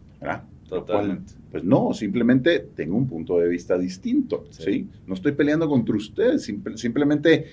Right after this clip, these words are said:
Speaker 1: yo pienso que la, que la pared no es rosada, yo pienso, yo pienso que es whatever, vamos, magenta.
Speaker 2: Sí.
Speaker 1: <laughs> Whatever.
Speaker 2: Sí.
Speaker 1: ¿Verdad?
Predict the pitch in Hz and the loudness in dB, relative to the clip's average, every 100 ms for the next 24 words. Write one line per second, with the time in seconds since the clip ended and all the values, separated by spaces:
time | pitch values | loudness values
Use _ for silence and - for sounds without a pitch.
0 | - - - 90 107 107 123 151 151 131 | -20 -20 -10 0 0 2 4 6 6 2
1 | 107 82 - - - 90 85 82 98 123 | 2 0 -2 -10 -6 -2 0 4 6 8
2 | 135 127 127 180 302 180 95 98 131 135 | 8 6 4 4 4 4 4 2 2 4
3 | 135 107 104 139 135 135 143 135 - - | 2 2 0 2 2 4 4 2 -10 -18
4 | - - - 87 85 101 131 87 85 110 | -20 -20 -14 -4 0 4 4 4 2 0
5 | 104 90 156 - - - - - 139 - | 0 2 2 2 0 -6 -12 2 4 4
6 | 147 143 135 98 101 - 120 82 - - | 0 0 2 2 2 2 2 0 -6 -8
7 | 98 85 - - 92 135 | -6 -6 -12 -2 0 0